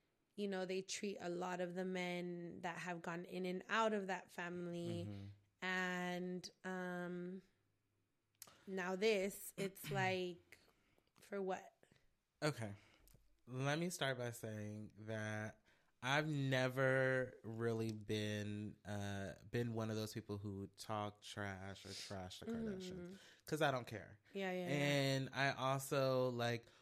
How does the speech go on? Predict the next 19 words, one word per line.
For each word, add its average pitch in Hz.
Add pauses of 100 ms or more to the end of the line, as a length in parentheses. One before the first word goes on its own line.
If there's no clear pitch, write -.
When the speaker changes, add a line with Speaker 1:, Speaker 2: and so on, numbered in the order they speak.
(120)
Speaker 2:
whenever 143
I 139
watch 131
their 120
show, 131
I 123
loved 117
watching 110
their 107
show 113
because 110
at 107
the 104
time 107
it 104
was, 104
like, 101
a 101 (160)
good, 107